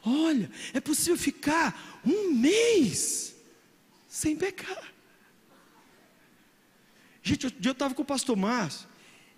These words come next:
ele me cutucou e falou: "Filho, sabe fulano?" Eu falei: "Sei."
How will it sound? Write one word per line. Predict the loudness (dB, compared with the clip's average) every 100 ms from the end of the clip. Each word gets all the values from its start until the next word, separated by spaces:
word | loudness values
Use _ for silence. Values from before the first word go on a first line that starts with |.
| -4
ele | -2 0
me | -2
cutucou | -2 -4 -2 -2
e |
falou: | -2 -2
"Filho, | 0 -2 0
sabe | -4 -6
fulano?" | -2 0 0 0 -4 -10
Eu | -6
falei: | -4
"Sei." | -2 0 -2 -4